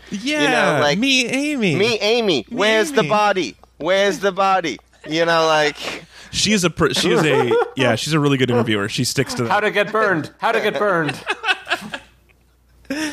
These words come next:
Speaker 1: Uh, let's see. Uh, at Nerdy Shelties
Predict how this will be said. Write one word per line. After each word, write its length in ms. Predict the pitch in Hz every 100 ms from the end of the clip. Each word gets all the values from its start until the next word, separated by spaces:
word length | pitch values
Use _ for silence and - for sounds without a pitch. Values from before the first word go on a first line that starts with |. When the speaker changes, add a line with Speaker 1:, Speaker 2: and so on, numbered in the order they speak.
| 302 - - 214 -
Speaker 1:
Uh, 680 | 135 127 120 117 113 113 - - _
let's 140 | 127 123
see. 360 | 120 110 110 -
Uh, 260 | 117 113 -
at 280 | 127 131 -
Nerdy 380 | 123 147 170 156
Shelties 760 | - 139 156 120 107 -